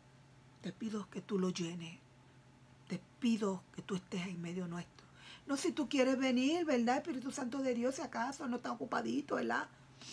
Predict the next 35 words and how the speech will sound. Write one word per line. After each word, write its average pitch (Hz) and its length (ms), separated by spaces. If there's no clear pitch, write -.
O - 40
sea, 214 120
una 196 220
demanda 269 500
no 190 140
es 220 60
lo 226 160
mismo 202 420
que - 80
una 196 140
invitación. 196 840
No 190 140
nos 240 100
confundamos. 185 840
Invitamos 269 500
al 392 80
Espíritu 359 420
Santo 330 280
de 302 100
hoy 330 80
que 302 140
venga, 285 340
o 269 40
invitamos 269 600
al 285 60
Padre 277 240
y - 20
al 277 60
Espíritu 277 260
Santo 262 320
que 233 160
entre, 285 220
invitemos, 226 440
invitemos, 190 460
no. 233 320